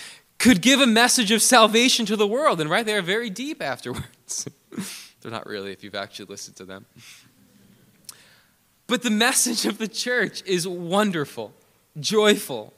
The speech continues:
The message of the church is a great heritage. It's a message of salvation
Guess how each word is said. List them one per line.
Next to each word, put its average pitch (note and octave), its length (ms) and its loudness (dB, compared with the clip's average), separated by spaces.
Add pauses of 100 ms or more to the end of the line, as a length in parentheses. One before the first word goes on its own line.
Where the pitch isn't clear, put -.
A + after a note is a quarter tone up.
(100)
The D#3+ 80 -8
message A3 440 0
of G3+ 100 -4
the G3+ 80 -6
church G3+ 460 -4
is E3 120 -6
a E3+ 120 -6
great D#3 420 -6
heritage. F#3+ 500 -2 (220)
It's G3 100 -6
a G3 60 -2
message F#3 420 -2
of - 80 -4
salvation B2 680 -4